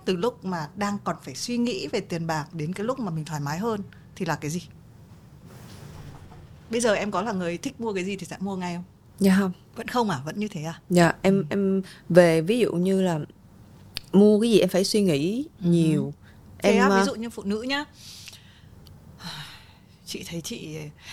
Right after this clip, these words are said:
Speaker 1: một cái thứ mà trộm vào rất là không biết cách để lấy, nhưng mà ví dụ giày là thứ đắt nhất của chị.
Speaker 2: Ừ.
Speaker 1: Đấy, thì giày với túi phụ nữ như thế thì em, em vẫn là người sẽ suy nghĩ kỹ à?
Speaker 2: Dạ,
Speaker 1: Cần
Speaker 2: cũng
Speaker 1: thích
Speaker 2: phải
Speaker 1: cái
Speaker 2: suy
Speaker 1: gì?
Speaker 2: nghĩ
Speaker 1: Ừ.
Speaker 2: kỹ.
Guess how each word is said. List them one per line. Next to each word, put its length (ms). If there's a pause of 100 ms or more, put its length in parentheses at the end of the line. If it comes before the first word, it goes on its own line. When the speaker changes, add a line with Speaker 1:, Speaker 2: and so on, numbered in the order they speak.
(140)
Speaker 1:
một 120
cái 120
thứ 160
mà 160
trộm 260
vào 280
rất 140
là 60
không 500
biết 160
cách 160
để 80
lấy, 360 (100)
nhưng 160
mà 340 (600)
ví 80
dụ 160
giày 260
là 120
thứ 200
đắt 180
nhất 140
của 60
chị. 200 (480)
Speaker 2:
Ừ. 200
Speaker 1:
Đấy, 240
thì 320 (600)
giày 200
với 80
túi 300
phụ 140
nữ 140
như 160
thế 200
thì 100
em, 360 (120)
em 180
vẫn 140
là 80
người 300
sẽ 340 (200)
suy 160
nghĩ 140
kỹ 140
à? 100 (340)
Speaker 2:
Dạ, 200
Speaker 1:
Cần 100
Speaker 2:
cũng 80
Speaker 1:
thích 80
Speaker 2:
phải 100
Speaker 1:
cái 80
Speaker 2:
suy 80
Speaker 1:
gì? 80
Speaker 2:
nghĩ 200
Speaker 1:
Ừ. 120
Speaker 2:
kỹ. 280